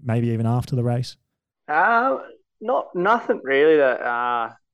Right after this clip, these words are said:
Speaker 2: stands out. I was sorta, you know, sitting at the back of that ride pack, so I didn't really have too much to do with the, the front. But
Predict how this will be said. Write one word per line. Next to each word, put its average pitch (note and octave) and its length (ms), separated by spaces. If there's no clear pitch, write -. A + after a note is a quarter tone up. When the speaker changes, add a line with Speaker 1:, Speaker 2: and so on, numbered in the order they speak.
Speaker 2:
stands A#2 520
out. A2+ 180
I C3 140
was D3 240
sorta, C3+ 420
you A#2+ 60
know, A2 320
sitting - 300
at G#2+ 80
the G#2 60
back G2 280
of A2+ 40
that A2 140
ride G#2+ 240
pack, A2 220
so A2 360
I A2 60
didn't A#2+ 180
really A#2+ 240
have G#2+ 260
too G2+ 180
much G2+ 300
to A#2+ 40
do G#2 220
with G#2+ 160
the, G2+ 380
the - 80
front. A2+ 300
But A#2 220